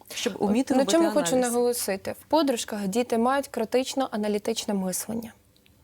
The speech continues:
Speaker 2: І цьому не вчать, можливо, в дитячих школах,
Speaker 1: Ну,
Speaker 2: в
Speaker 1: декларують,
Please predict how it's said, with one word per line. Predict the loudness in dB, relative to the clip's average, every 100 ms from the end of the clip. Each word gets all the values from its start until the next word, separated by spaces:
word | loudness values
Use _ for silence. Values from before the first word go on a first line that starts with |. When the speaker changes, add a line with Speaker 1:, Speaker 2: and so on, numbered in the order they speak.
| _ _ -20 -20 -20 -20 -20 -6
Speaker 2:
І | 2 4 4
цьому | 2 2 4
не | 2
вчать, | 0 0 0 0
можливо, | -2 -2 -4 -2 -2 -2 -4 -6 -6 -8 -8 -10 -10 -10 -8 -6 -2
в | -2
дитячих | 0 0 2 0 0 -6 -6 -10
школах, | -10 0 2 2 2
Speaker 1:
Ну, | 0
Speaker 2:
в | 0
Speaker 1:
декларують, | 0 2 2